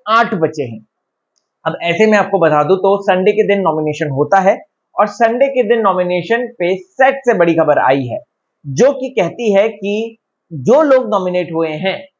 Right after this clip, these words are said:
उस list में अलग-अलग लोग शामिल। मैं आपको इस video में पूरी detail नहीं बताऊंगा, लेकिन मैं आपको ये जरूर बताऊंगा कि इस हफ्ते घर से बेघर होने के लिए nominate कौन-कौन हुए हैं। तो दोस्तों, according to my गुप्तचर,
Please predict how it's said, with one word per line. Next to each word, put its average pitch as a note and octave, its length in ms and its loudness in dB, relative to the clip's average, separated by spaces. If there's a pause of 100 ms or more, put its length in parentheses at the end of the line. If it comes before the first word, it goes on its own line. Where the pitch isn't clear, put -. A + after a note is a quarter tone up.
उस F#3 220 -8
list B3 300 2
में G3+ 300 0
अलग-अलग F3 360 2
लोग E3+ 180 2
शामिल। D3 300 -4
मैं E3+ 80 0
आपको G3+ 220 2
इस F#3 220 0
video E3+ 240 4
में F#3+ 120 2
पूरी F3+ 240 0
detail E3 340 -2
नहीं D#3+ 120 0
बताऊंगा, D#3 280 0
लेकिन F#3 280 0
मैं E3+ 80 2
आपको D#3+ 180 -2
ये E3+ 200 4
जरूर E3 200 2
बताऊंगा D3+ 380 0
कि F#3+ 240 -12
इस D#3 120 -6
हफ्ते G3 320 -2
घर - 380 -4
से G3+ 180 0
बेघर E3 220 4
होने D#3 140 0
के C#3+ 140 -2
लिए A#3 80 2
nominate F3+ 540 0
कौन-कौन E3+ 360 0
हुए B2+ 220 -6
हैं। A2 140 -14 (600)
तो C4+ 160 2
दोस्तों, C4+ 380 0
according A#3+ 360 2
to G#3+ 140 0
my F#3 80 -4
गुप्तचर, F3+ 500 -4